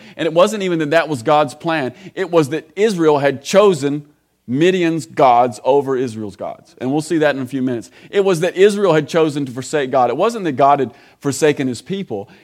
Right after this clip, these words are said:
It's that, it's that the people of God had forsaken him. We'll see that a little bit more. Because the power of Midian was so oppressive, the Israelites prepared shelters for themselves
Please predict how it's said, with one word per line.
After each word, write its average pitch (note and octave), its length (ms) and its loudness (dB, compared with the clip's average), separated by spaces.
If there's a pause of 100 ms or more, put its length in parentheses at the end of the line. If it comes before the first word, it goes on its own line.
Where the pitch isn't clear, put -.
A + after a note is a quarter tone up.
It's D3 140 -8
that, D3 260 -12
it's C#3+ 280 -6
that D#3+ 160 -2
the C3+ 120 -4
people E3 440 -6
of C3 100 -4
God D#3 260 0
had B2 140 -8
forsaken C3 480 -8
him. C3 260 -8 (140)
We'll B2 80 -8
see D3+ 180 -6
that B2+ 160 -2
a A#2+ 60 -8
little B2+ 200 -2
bit B2 160 -4
more. A#2 240 -6 (720)
Because D3+ 260 -2
the D#3 100 -2
power E3+ 320 4
of E3+ 60 -2
Midian E3+ 280 -4
was C#3 140 -8
so D#3+ 100 -2
oppressive, D3+ 460 -4
the B2+ 100 -6
Israelites C#3+ 460 -4
prepared B2 360 -8
shelters D#3+ 460 -4
for - 80 -16
themselves A2 540 -10